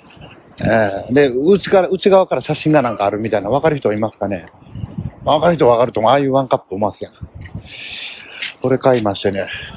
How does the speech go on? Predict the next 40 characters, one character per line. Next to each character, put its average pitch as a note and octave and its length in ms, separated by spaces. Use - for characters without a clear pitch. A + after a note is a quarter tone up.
青 A#2+ 220
柳 G#2+ 200
選 G#2 220
手 - 180
の。 G2 180
え - 20
ー、 - 20
そ - 80
れ C#3+ 80
と C#3+ 100
ミ E3 220
レ F#3 140
ー C3 40
の A#2 100
ビ D3+ 120
ス - 80
ケ E3+ 80
ッ D3 60
ト B2+ 100
の A2 60
詰 A#2 180
め A2+ 80
合 A#2 60
わ A#2 100
せ A2 80
あ G2 60
り F#2+ 80
ま G2 100
し - 80
た - 60
ね。 - 80
西 B2+ 260
宮 A2+ 260
の G#2+ 120
阪 B2+ 220
神 - 140
百 A#2+ 140
貨 A2+ 80
店 F#2+ 220
ね。 D3 120